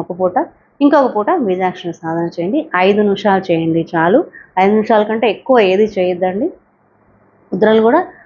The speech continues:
ఐదు నిమిషాలు లేదా పది నిమిషాలు అంతే రోజుకి. బాగా సాధన చేశాక మనకి ఆ ముద్ర వంట పట్టింది అంటే, బీజాక్షర సాధనని మనం తట్టుకోగలుగుతున్నాము అనుకున్నప్పుడు ఇంకొక ఐదు నిమిషాలకు పెంచుకొని సాధన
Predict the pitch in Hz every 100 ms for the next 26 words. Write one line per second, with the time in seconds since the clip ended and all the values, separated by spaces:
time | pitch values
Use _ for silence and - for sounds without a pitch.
0 | - 226 262 269 269 226 226 208 220 190
1 | 185 185 - 165 175 - 175 165 160 160
2 | 170 180 180 294 392 _ _ _ - 220
3 | 240 277 269 - 202 208 208 214 208 190
4 | 196 208 196 269 381 214 208 190 196 185
5 | 180 202 208 190 196 185 180 180 185 175
6 | 180 185 180 190 185 - 185 180 175 180
7 | 185 180 190 196 190 240 247 214 175 175
8 | 170 180 170 180 240 - _ _ - 269
9 | 277 277 262 254 440 - 220 208 185 180
10 | 180 185 - 175 170 170 170 - 175 170
11 | 170 165 175